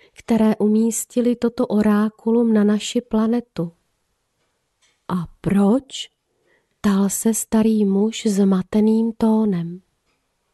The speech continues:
Maja si povzdechla. Toto orákulum pomáhalo vůdcům církve, je to tak.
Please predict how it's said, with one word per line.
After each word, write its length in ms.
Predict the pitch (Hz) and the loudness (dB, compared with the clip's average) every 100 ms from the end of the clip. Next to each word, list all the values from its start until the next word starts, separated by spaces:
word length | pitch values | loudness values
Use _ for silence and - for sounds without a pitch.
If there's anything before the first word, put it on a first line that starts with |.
| _ _ _ _ _ _ _ - | _ _ _ _ _ _ _ -2
Maja 360 | 208 196 208 214 | 2 2 2 0
si 200 | - 240 | -4 -4
povzdechla. 880 | - 180 175 185 185 - 170 170 - _ _ _ _ _ _ _ _ _ _ _ _ _ _ _ _ | -4 -6 -6 -6 -6 -6 -12 -12 -14 _ _ _ _ _ _ _ _ _ _ _ _ _ _ _ _
Toto 300 | - 240 302 | -4 -2 -2
orákulum 880 | - 262 247 240 240 - 226 220 220 | 0 2 2 2 0 0 2 4 2
pomáhalo 760 | 214 202 202 202 208 220 233 233 | 2 2 4 2 2 0 2 2
vůdcům 680 | 208 214 - - 240 240 240 | 2 0 -2 -4 0 0 0
církve, 600 | - 240 262 262 170 180 | 0 0 0 -2 -2 0
je 140 | 214 | 0
to 160 | - 269 | -2 -6
tak. 300 | - 165 | -4 -8